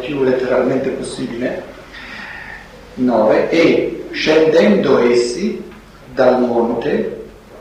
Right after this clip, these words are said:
ingiunse loro Gesù dicendo: "A nessuno dite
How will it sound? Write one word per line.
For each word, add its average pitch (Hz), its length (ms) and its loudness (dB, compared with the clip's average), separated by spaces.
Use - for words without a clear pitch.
ingiunse 165 720 4
loro - 540 4
Gesù 123 680 -2
dicendo: 113 800 -4
"A - 220 6
nessuno 190 520 0
dite 170 760 -4